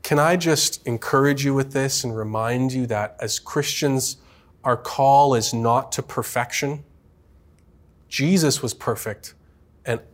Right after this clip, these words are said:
our call is to him. And so we position ourselves underneath the waterfall of his grace.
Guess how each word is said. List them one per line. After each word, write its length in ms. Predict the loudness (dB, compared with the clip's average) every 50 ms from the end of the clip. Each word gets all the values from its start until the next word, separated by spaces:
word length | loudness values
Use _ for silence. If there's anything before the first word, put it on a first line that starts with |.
| _ _
our 280 | 2 4 4 4 4 2
call 420 | 0 -2 -2 0 0 2 0 0
is 140 | -2 -4 -6
to 140 | -6 -6 -8
him. 380 | -6 -2 0 0 0 0 -2 -6 -12 _ -20 -20 _ _ -20 -20 _ _ _ _ _ _ _ _ _ _ _ _ _ _ _ _ _ _ -6
And 140 | -4 -2 -2
so 260 | 0 2 2 2 2
we 400 | 2 0 0 0 0 0 -2 -6 -12 -18 -20 -20 _
position 560 | -2 -2 0 2 2 2 2 2 4 4 2
ourselves 680 | 4 4 4 4 2 4 4 4 6 6 4 4 2 -4 -4 -2
underneath 720 | 2 4 4 4 6 4 4 4 4 2 2 0 -2 -4 -4
the 100 | -4 -4
waterfall 960 | -2 0 2 4 4 6 6 4 2 0 0 0 2 4 4 4 4 2 0
of 100 | -2 -6
his 280 | -4 -4 -2 -2 -2 -4
grace. 640 | -2 0 2 2 2 0 -2 -4 -6 -6 -8 -10